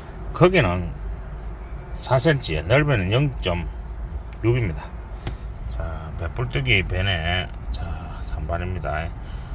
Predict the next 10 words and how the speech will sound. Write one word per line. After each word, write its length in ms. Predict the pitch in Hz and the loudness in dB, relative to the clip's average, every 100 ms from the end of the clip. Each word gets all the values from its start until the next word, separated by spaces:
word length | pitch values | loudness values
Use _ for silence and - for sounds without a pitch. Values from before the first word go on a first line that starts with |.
| - - | -6 0
항산반입니다. 720 | 123 131 104 82 78 76 76 | 0 2 2 0 -2 -2 -4
배불뜨기 460 | 82 78 85 87 78 | -4 -4 -2 -2 -2
벤 260 | 80 78 76 82 | -2 -4 -4 -2
약간 520 | 82 82 87 87 80 - - | -2 -2 -2 -2 -4 -4 -4
마루 200 | 98 104 90 | 0 0 0
벤으로 360 | 85 78 78 | 0 0 0
나와갖고, 760 | 73 76 78 82 - - 82 - - - - - - - - - - - | 0 0 0 -2 -4 -4 -2 -4 -6 -8 -6 -8 -8 -6 -6 -6 -6 -6
자, 80 | - | -6
이런 420 | 78 73 76 - | -6 -6 -6 -6
식으로 220 | - - | -6 -8